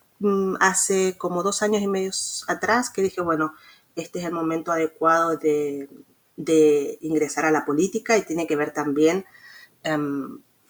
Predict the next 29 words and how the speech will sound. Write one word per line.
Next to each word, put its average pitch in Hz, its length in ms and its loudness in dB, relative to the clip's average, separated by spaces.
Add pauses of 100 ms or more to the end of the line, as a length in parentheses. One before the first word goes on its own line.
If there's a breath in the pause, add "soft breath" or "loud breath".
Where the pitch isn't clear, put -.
porque 151 240 2
tengo 151 240 2
el 147 100 2
privilegio 170 640 6
que 147 100 -2
muchas 147 360 -2
personas 156 440 -4
y 160 40 -4
muchos 151 300 -4
migrantes 143 460 0
no 135 180 -4
tienen, 175 520 -2 (260 soft breath)
sobre 143 320 2
todo 151 300 2
migrantes 147 480 0
que 151 120 -2
vienen 147 400 2
de, 135 480 -4
de, 139 300 -12 (920 loud breath)
de 151 140 4
otras 151 340 2
ciudades 143 260 2
que 143 120 -4
no 139 140 0
sean, 143 440 -2 (560)
que - 120 -6
no 139 100 0
sean 139 200 -2
europeas, 139 640 0